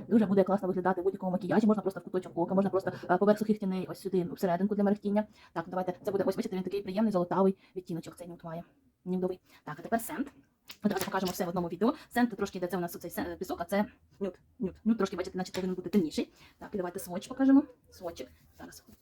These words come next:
приберемо. Він такий трошки з розовинкою якоюсь, як на мене. Ось. Класно, виблискує. І давайте нанесемо його на другу половинку ока. Приємно мерехтить дуже, дивіться, клас.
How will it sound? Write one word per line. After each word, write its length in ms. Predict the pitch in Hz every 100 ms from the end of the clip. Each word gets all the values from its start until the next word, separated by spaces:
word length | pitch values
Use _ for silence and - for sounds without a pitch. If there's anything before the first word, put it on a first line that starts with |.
| _ _
приберемо. 360 | 185 180 196 277 - _ _ _ _ _ _ _ _ - - 180
Він 120 | 220
такий 180 | - 196
трошки 240 | 202 185
з 40 |
розовинкою 460 | 190 190 160 160 233
якоюсь, 260 | 262 311 269
як 100 | 269
на 60 |
мене. 200 | 277 285 - _ _ _ -
Ось. 240 | 190 - _ _ _ _
Класно, 260 | 180 226 254
виблискує. 440 | 202 175 - 254 - -
І 20 | 202
давайте 200 | 208 220
нанесемо 300 | 196 226 202
його 160 | 190
на 60 | 214
другу 180 | 208 208
половинку 460 | 185 180 220 208
ока. 220 | 160 170 - _ _ _ _ _ _ _ - - - - - - - - _ _ _ _ _ _ _ _ _ _ _
Приємно 340 | - 185 165 165
мерехтить 340 | 165 - 294
дуже, 240 | 285 285 277
дивіться, 320 | 214 214 208
клас. 280 | 196 196